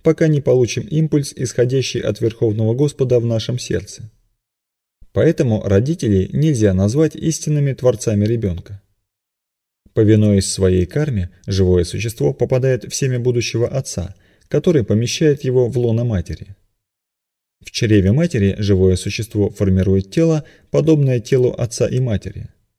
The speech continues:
Ядха йони, ядха биджам. И затем рождается, чтобы испытать отведанные ему радости и печали. Поэтому именно Верховный Господь —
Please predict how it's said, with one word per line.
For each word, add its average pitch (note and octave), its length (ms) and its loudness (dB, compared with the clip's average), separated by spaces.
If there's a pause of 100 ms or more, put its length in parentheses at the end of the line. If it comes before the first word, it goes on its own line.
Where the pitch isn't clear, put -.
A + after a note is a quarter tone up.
(460)
Ядха G2 420 2
йони, D3 420 0
ядха C3+ 460 -2
биджам. F#2 480 -4 (760)
И G2 100 2
затем C#3 420 -2
рождается, C#3+ 680 0 (220)
чтобы D#3+ 360 -2
испытать B2+ 480 -2
отведанные G#2+ 640 2
ему G2+ 300 4
радости C#3 400 0
и A#2+ 140 -2
печали. F2+ 500 -8 (840)
Поэтому G#2 380 4
именно G#2+ 440 0
Верховный G#2 500 2
Господь — G#2+ 480 -2